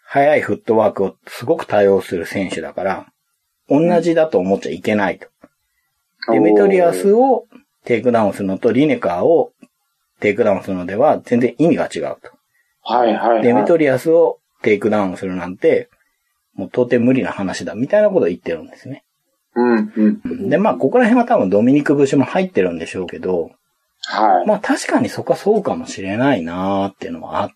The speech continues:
Speaker 1: て、
Speaker 2: うんうんうん。
Speaker 1: うん。で、この話が出た時、僕結構いろいろ、こう見て、まあ、リーチが気になりません？やっぱり。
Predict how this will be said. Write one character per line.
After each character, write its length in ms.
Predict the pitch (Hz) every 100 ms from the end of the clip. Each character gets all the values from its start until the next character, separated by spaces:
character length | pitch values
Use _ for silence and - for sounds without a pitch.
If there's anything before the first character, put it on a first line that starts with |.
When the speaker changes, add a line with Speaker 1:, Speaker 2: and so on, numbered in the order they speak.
| _ -
Speaker 1:
て、 400 | 82 80 90 - _ _ _ -
Speaker 2:
う 80 |
ん 40 | 107
う 40 |
ん 160 | 101 - 98 92 85 95 87
う 40 |
ん。 40 | 95 90 85 87
Speaker 1:
う 20 |
ん。 40 |
で、 80 | 85
こ 160 | - 196
の 100 | 208
話 300 | 233 240 240
が 100 | 101
出 180 | 104 104
た 120 | 95
時、 160 | 92
僕 240 | 90 135 -
結 140 | 127
構 160 | - 90
い 60 | 92
ろ 120 | 107
い 20 |
ろ、 240 | 113 107 101 _ _ _ _ _
こ 340 | - - 90 90
う 40 |
見 120 | 110 120
て、 280 | 90 82 - - _ _ _ _ _ _ _ _ _ _ _ _ _ _ _ _ _ _ _
ま 180 | 135 160
あ、 40 | 107
リ 200 | 185 302
ー 100 | -
チ 140 | 143
が 100 | 98
気 180 | - 101
に 140 | 98
な 100 | 95
り 100 | 92
ま 140 | 92 -
せ 160 | 107 180
ん？ 60 |
や 100 | -
っ 60 | -
ぱ 120 | 80
り。 160 | 196